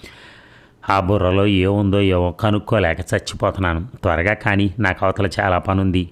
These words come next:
అంటూ ఎప్పట్లాగా వెళ్ళి కుర్చీలో కూర్చున్నాడు. దీపక్ తన మీద ఎందుకింత డామినేషన్ చూపిస్తున్నాడు?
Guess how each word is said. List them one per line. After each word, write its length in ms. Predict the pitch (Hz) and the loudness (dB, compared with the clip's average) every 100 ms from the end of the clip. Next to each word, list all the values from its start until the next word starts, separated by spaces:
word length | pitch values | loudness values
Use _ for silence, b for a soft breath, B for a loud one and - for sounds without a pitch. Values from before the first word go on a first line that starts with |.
| - 95 | -4 -4
అంటూ 260 | 90 101 | -2 0
ఎప్పట్లాగా 680 | 90 82 - 95 101 82 87 | 0 0 -4 -2 0 0 0
వెళ్ళి 280 | 85 87 90 | 0 0 -2
కుర్చీలో 500 | 107 - - 104 82 | -6 -4 -2 0 0
కూర్చున్నాడు. 580 | 95 - 107 85 82 - B B B B B B 104 | -4 -4 -2 0 0 -2 B B B B B B 0
దీపక్ 520 | 117 135 151 - - | 2 2 -2 -2 -2
తన 160 | 87 | 0
మీద 260 | 87 95 101 76 76 - | 2 2 2 0 -2 -2
ఎందుకింత 580 | 104 101 110 151 139 - | 0 2 2 0 -2 0
డామినేషన్ 720 | 98 90 90 104 104 95 110 95 | 0 2 2 2 0 0 -2 -4
చూపిస్తున్నాడు? 600 | 98 92 - 107 90 | -4 -6 -4 0 0